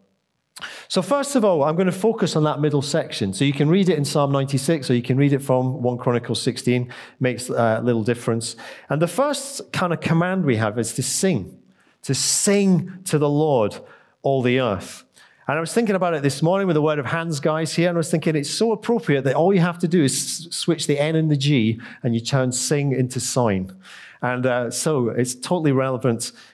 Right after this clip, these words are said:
to these guys as well. To sing to the Lord, all the earth, to proclaim his salvation day after day. Verse twenty-four in one Chronicles sixteen talks about the marvelous deeds. So the reason we're to sing is because it is good news.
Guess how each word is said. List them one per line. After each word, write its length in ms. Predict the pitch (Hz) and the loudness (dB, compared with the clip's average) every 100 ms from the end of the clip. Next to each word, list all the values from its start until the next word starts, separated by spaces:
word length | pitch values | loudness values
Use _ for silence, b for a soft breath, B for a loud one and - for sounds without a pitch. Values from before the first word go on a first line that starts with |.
| - | -12
to 200 | - 123 | -2 0
these 240 | 123 120 120 | 0 0 0
guys 480 | 120 110 104 - - | 0 0 -2 -8 -8
as 120 | 104 | -6
well. 240 | 110 113 98 | 0 0 0
To 140 | 135 | 0
sing 480 | - - 214 220 196 | 0 2 2 2 0
to 120 | 196 | 0
the 120 | 175 | 0
Lord, 300 | 160 151 127 | 2 2 2
all 160 | 139 131 | 2 2
the 140 | 131 | 2
earth, 120 | 110 | 2
to 80 | - | -2
proclaim 540 | - 139 - 202 220 190 | -4 -4 0 0 2 0
his 140 | 190 | 0
salvation 720 | 185 175 175 170 - 117 101 B B - | -2 0 0 -2 0 0 -2 B B -4
day 180 | 151 156 | -2 0
after 300 | 143 - 190 | -2 -4 0
day. 180 | 147 120 | 0 0
Verse 220 | 151 - | -2 -2
twenty-four 540 | 170 165 135 165 165 | -2 -2 0 0 0
in 180 | 156 151 | -2 0
one 160 | 143 139 | 0 0
Chronicles 400 | 143 139 139 - | -2 -2 -4 -2
sixteen 300 | 139 143 135 | -2 0 0
talks 200 | 151 143 | 0 0
about 220 | 151 147 | -2 -2
the 80 | 131 | 0
marvelous 600 | 151 180 180 160 147 - | 2 2 0 0 -2 0
deeds. 500 | 160 135 95 - - B B B - | 0 2 0 -8 -14 B B B -2
So 120 | 170 | 0
the 140 | 175 | 2
reason 480 | 185 247 285 233 226 | 4 4 2 2 2
we're 140 | 214 | 2
to 160 | 190 170 | 2 0
sing 480 | - - 214 127 139 | 0 0 0 0 2
is 160 | 139 | 0
because 420 | 151 143 175 202 165 | 0 -4 0 0 2
it 80 | |
is 160 | 147 131 | 0 -2
good 260 | 139 170 143 | 0 0 2
news. 540 | 170 147 92 - | 2 2 0 -6